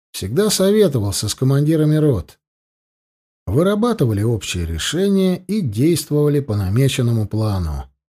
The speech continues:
Мозговой штурм тем и хорош, что выбирается лучшее решение, и исполняется оно точнее, потому как офицеры понимают суть, сами участвовали в обсуждении. В батальоне дисциплина лучше и потери меньше.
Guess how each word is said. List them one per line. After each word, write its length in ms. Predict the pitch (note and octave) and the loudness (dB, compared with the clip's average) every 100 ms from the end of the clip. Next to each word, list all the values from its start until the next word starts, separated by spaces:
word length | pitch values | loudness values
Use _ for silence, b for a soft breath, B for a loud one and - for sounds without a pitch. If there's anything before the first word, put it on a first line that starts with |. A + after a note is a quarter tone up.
| _ _ _ F2+ | _ _ _ -4
Мозговой 520 | C3+ D#3 G#3+ A#3 G#3 | -4 -2 -2 0 -2
штурм 440 | - F3+ F#3 D3 | -2 -2 0 0
тем 260 | D3 F#3 E3 | 0 -2 -2
и 20 | |
хорош, 600 | - E3 F#3+ D#3 - - _ _ - | -2 -4 -2 -4 -6 -14 _ _ -16
что 200 | - A2 | -8 -2
выбирается 720 | D#3+ F#3 G#3+ A3 D#3+ - E3+ | 0 0 2 0 0 0 0
лучшее 480 | E3 F#3 - E3+ E3 | 2 0 -2 -2 0
решение, 840 | D#3+ - D3 D3+ D#3 D3+ D3 C3+ _ _ _ | 0 -2 0 2 2 2 0 -4 _ _ _
и 80 | F2 | -10
исполняется 760 | F2+ - A#2+ G3 A3 G#3 - F3 | -10 -6 -2 0 0 0 0 0
оно 180 | F#3+ | 0
точнее, 720 | F3+ D3+ C#3 - C#3 D3 C3+ | 0 -2 -2 0 2 2 0
потому 420 | - A2 A2+ B2+ A2+ | -2 -4 0 0 -2
как 200 | G#2+ A2 | -4 -6
офицеры 600 | - G#2 - F3+ F#3+ D3+ | -6 -6 -2 0 0 0
понимают 760 | E3 F3 E3+ D3+ C3+ B2 G2 | 0 2 4 2 2 0 -2
суть, 560 | - - A#2+ F#3+ F#3+ - _ _ _ | -6 -4 -2 -2 -4 -18 _ _ _
сами 460 | - - C3 G3+ A3 | -10 -4 0 2 2
участвовали 720 | E3 - G2 B2+ C#3+ C#3+ C#3 | 0 -2 -4 -2 0 0 2
в 100 | B2+ | 2
обсуждении. 1080 | C3 - C3+ A#2+ G#2 G2 E2 D#2+ D2+ C#2 - _ _ _ _ _ _ _ _ _ _ - | 0 0 -2 -2 -2 -2 -2 -4 -6 -10 -16 _ _ _ _ _ _ _ _ _ _ -8
В 160 | F#2+ | -4
батальоне 680 | G2+ B2 B2+ C3 C3+ A#2+ G#2+ | -2 0 2 2 4 2 0
дисциплина 720 | G2+ G2 - E2+ F2+ D#3+ G3 | -2 -4 -4 -6 -2 0 2
лучше 380 | F#3+ F#3+ - E3 | 2 0 0 -2
и 40 | G#3 | -2
потери 480 | E3+ B2+ A#2+ B2+ | -2 -2 0 2
меньше. 580 | A#2+ A#2+ A2+ - G#2+ G2+ | 2 2 0 -2 -4 -6